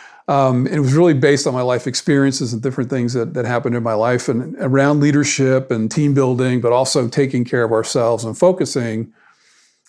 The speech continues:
on something I call the five-minute shift to ground ourselves and doing some of the practices you did for your speech.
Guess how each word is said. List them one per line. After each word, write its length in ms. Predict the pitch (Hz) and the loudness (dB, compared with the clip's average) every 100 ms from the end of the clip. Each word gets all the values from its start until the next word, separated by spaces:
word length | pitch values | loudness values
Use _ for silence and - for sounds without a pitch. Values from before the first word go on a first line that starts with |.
| - | -12
on 80 | 135 | -8
something 240 | 147 135 | -6 -4
I 80 | 127 | -4
call 160 | 135 | -2
the 100 | 113 | -2
five-minute 540 | 107 123 117 123 107 - | 0 0 2 0 -4 -4
shift 400 | - 139 113 - | 0 2 0 -4
to 60 | |
ground 360 | 120 127 135 160 | -2 0 2 2
ourselves 520 | 107 113 - 110 113 | 0 0 0 -2 0
and 120 | 117 | 0
doing 220 | 117 139 127 | 2 2 2
some 160 | 135 | 0
of 40 | 117 | -2
the 80 | |
practices 600 | 107 135 120 131 - 113 | -2 0 0 -2 -4 -2
you 100 | 123 | -2
did 320 | 143 120 113 - - - | 0 -2 -2 -6 -18 -8
for 80 | 131 | -4
your 160 | 110 | -2
speech. 500 | 98 - 180 123 - | -2 2 2 2 -4